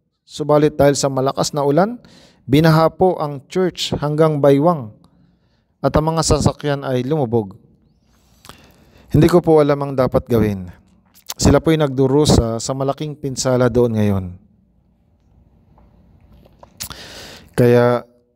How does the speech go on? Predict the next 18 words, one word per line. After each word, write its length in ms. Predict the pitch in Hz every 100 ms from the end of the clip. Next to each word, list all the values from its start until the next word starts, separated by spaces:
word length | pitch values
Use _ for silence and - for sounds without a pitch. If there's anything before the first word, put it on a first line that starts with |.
| _
gaya 380 | 131 135 147 147
ng 520 | 143 139 135 123 117 - _ -
sinabi 480 | - 135 139 131
ko 160 | 135 135
noong 560 | 131 156 175 165 135 104 -
nakaraan 760 | - 127 131 165 135 147 202 180 -
na 80 | 131
tayo 320 | 131 135 131
po 260 | 156 185 -
ay 300 | 131 127 -
iisa, 720 | 143 147 170 - 147 180 - _ _ _ _ _ _ _ _ _ _ _ -
dapat 320 | 139 156 156
po 100 | 151
tayong 380 | 147 139 143 139
manalangin 720 | 131 127 113 107 104 95 90 92 _ _ _ _ _ _ _ _ _ _
para 240 | 131 127 120
dito 560 | 135 139 131 135 156
at 160 | -